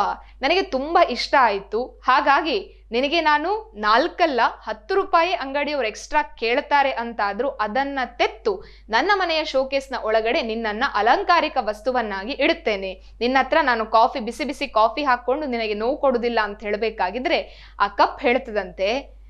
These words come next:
ನಾನು ಇಷ್ಟು ಚಂದವಾಗಿ ಇರ್ಲಿಲ್ಲ, ನಾನು ಎಲ್ಲೋ ಬೀದಿ ಬದಿಯಲ್ಲಿ ಮರದ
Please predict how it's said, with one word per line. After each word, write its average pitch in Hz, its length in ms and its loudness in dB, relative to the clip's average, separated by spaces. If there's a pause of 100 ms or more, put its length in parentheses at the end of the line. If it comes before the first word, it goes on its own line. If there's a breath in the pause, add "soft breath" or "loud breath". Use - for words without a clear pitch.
(380)
ನಾನು 220 680 2 (320)
ಇಷ್ಟು - 380 0
ಚಂದವಾಗಿ 269 600 2
ಇರ್ಲಿಲ್ಲ, 220 460 -2 (920)
ನಾನು 339 400 4
ಎಲ್ಲೋ 294 320 6
ಬೀದಿ 320 360 2
ಬದಿಯಲ್ಲಿ 269 880 0 (580)
ಮರದ 339 340 6